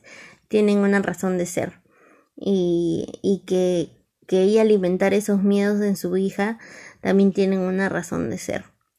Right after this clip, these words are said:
¿no? Y descubre, pues, ¿no? A través de estas páginas descubre a su mamá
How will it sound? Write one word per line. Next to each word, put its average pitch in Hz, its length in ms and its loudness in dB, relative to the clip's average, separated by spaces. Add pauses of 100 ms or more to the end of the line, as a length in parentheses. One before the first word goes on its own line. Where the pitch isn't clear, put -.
(460)
¿no? 202 420 0
Y 208 180 0
descubre, 214 600 0
pues, 202 240 -6
¿no? 214 140 -2
A 220 100 0
través 202 280 0
de 226 80 0
estas 202 280 -4
páginas 208 480 -2
descubre 214 400 2
a 214 60 -2
su 214 140 -4
mamá 185 460 -2